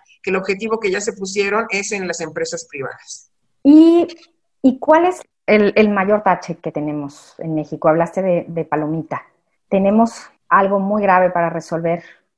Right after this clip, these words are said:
Speaker 1: Como les digo, yo como experta no voy a ver el tema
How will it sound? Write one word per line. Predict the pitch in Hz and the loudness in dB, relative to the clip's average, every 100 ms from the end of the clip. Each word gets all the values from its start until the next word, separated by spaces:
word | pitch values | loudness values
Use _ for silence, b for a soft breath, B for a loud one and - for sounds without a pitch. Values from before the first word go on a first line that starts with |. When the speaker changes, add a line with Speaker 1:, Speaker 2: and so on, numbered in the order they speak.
| _ | _
Speaker 1:
Como | - 208 208 | -14 -8 -2
les | 208 208 | 0 0
digo, | 233 240 220 - | -4 -8 -8 -8
yo | 247 269 277 | -2 0 0
como | 269 226 | -6 -8
experta | 196 - 214 196 190 208 220 - | -12 -6 -4 -4 -4 -2 -2 -4
no | 190 202 226 | -8 -4 -2
voy | 220 214 | -2 -2
a | 190 | -4
ver | 175 170 170 _ _ | -4 -6 -8 _ _
el | _ | _
tema | - 170 165 160 | -12 -8 -4 -4